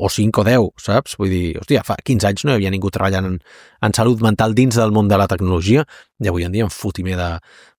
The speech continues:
de persones, no? Per dir només un exemple, eh? Però després hi ha tema d'A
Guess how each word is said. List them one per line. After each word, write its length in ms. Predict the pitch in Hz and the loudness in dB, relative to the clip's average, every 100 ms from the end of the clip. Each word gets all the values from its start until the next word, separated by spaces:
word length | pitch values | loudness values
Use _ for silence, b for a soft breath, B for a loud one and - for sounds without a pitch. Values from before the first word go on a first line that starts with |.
| 123 | -4
de 140 | 110 | -2
persones, 480 | 104 - 113 95 - | -2 -2 0 -2 -2
no? 220 | 113 202 - - | -4 -4 -8 -6
Per 140 | 101 98 | -2 2
dir 160 | 107 127 | 4 4
només 240 | 117 113 113 | 4 2 2
un 80 | |
exemple, 460 | 107 - 110 95 90 | 0 0 -2 0 0
eh? 80 | 131 | 0
Però 80 | 110 | 0
després 240 | - 95 | -4 -2
hi 60 | 92 | -2
ha 80 | 101 | -2
tema 240 | 98 87 | -2 -4
d'A 80 | 104 | 0